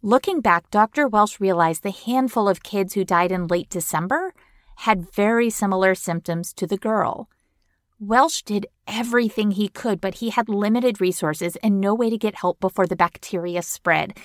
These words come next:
and this bacteria could spread. Realizing that an epidemic was imminent, Doctor Welsh called the mayor, and a quarantine was necessary and implemented.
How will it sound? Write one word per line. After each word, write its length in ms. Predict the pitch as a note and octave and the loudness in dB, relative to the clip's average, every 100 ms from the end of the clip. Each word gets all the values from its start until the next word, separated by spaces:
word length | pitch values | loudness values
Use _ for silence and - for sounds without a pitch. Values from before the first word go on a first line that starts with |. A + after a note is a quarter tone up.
| - _ | -20 _
and 220 | F#3 F3+ | -2 -2
this 200 | G3+ B3 | 0 -4
bacteria 800 | - A#3 B3 - - G3 F3+ F3+ - | 0 0 0 -6 -4 -2 0 0 -2
could 460 | - F#3 E3+ E3+ E3+ _ | -6 0 2 2 -2 _
spread. 1120 | - - - - F3 E3 E3 D#3+ D3 C#3 C#3+ - _ _ _ _ _ | -14 -10 -8 -6 -2 2 4 4 2 -2 -6 -12 _ _ _ _ _
Realizing 760 | G3 F3+ C4 D4+ B3+ A3+ G#3 G#3 | -8 -2 -2 0 0 0 0 0
that 100 | F#3+ | 0
an 140 | F#3 F#3 | 0 0
epidemic 560 | A3 G3 F3 F3 - | -2 -2 -2 -2 0
was 180 | F3+ F3+ - | 0 0 -4
imminent, 400 | F#3+ E3+ D#3+ - _ _ | -4 -2 -6 -10 _ _
Doctor 340 | A3+ A#3+ C4+ B3 | 0 2 2 2
Welsh 280 | F#3+ F3+ | 2 0
called 320 | - G3 F#3+ F#3 | 0 0 2 2
the 80 | |
mayor, 440 | F3+ F3 D#3 C#3+ - _ _ - | 0 0 0 -2 -8 _ _ 0
and 120 | G3 | 0
a 60 | |
quarantine 800 | F#3+ - G#3 G#3+ C4 C#4 G#3+ G3+ | 0 0 2 2 2 -2 0 0
was 180 | G3 F3 | 0 0
necessary 680 | F3+ F3 A3 - G#3 G#3 - | -2 -2 -4 -4 -2 -2 -2
and 120 | F#3+ F3+ | -4 -4
implemented. 640 | F3+ E3+ D#3+ D3 C#3 C3 | -4 -2 -2 -4 -6 -8